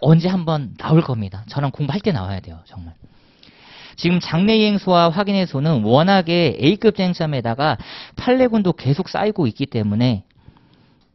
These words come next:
단문으로 한번 써볼 필요성은 있다라는 거예요. 다음 주에 시험을 보겠죠. 그리고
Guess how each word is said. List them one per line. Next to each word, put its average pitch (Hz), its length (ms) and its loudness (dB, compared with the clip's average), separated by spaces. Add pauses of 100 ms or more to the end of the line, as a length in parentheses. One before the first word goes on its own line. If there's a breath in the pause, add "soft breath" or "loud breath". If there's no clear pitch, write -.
(880)
단문으로 185 460 4
한번 160 320 2
써볼 208 320 2
필요성은 165 520 -4
있다라는 123 520 0
거예요. 107 480 -2
다음 120 280 -2
주에 110 240 -4
시험을 143 340 -4
보겠죠. 107 600 -2 (300 loud breath)
그리고 156 380 6